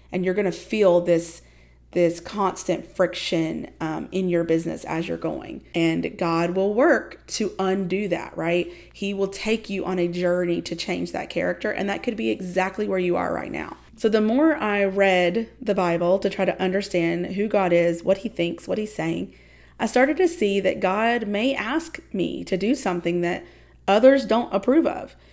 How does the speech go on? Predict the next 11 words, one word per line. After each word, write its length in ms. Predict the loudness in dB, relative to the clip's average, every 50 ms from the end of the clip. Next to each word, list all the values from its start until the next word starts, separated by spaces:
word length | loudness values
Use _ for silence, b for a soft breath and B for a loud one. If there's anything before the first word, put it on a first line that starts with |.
| b b b b
You 120 | -8 -4
see 140 | -2 0 2
that 180 | 4 2 2 2
all 320 | 2 2 2 4 4 4
over 180 | 4 4 4 2
the 80 | -2
Bible. 400 | -4 -8 -8 -10 -10 -12 -12 -14 -18 b b b b b b -2
We 200 | 0 2 2 2
know 300 | 4 4 4 4 4 4
that 280 | 4 4 4 2 2 -4
chasing 720 | -4 -2 0 -2 0 0 0 2 2 2 0 -2 -6